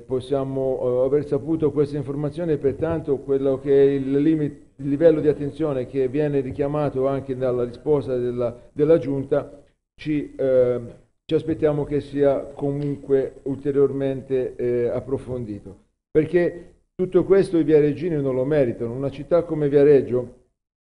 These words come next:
non merita di avere delle infiltrazioni mafiose, perché oltre a quella che sarà una macro criminalità, ci sono già presenti casi di microcriminalità.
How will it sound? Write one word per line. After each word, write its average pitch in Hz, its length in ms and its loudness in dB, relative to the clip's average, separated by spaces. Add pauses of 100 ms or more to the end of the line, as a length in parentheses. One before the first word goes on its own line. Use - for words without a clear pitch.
(220)
non 151 180 -2
merita 156 400 6
di 131 80 4
avere 139 380 6
delle 135 180 2
infiltrazioni 135 640 -4
mafiose, 131 580 0
perché 123 260 -4
oltre 143 200 0
a 127 40 -4
quella 139 240 0
che 139 100 -8
sarà 139 260 -2
una 131 180 -6
macro 135 640 -6 (400)
criminalità, 143 800 0
ci 131 140 -14
sono 143 240 -2
già 170 180 4
presenti 151 580 -2
casi 139 380 0
di 120 140 -8
microcriminalità. 110 1080 -10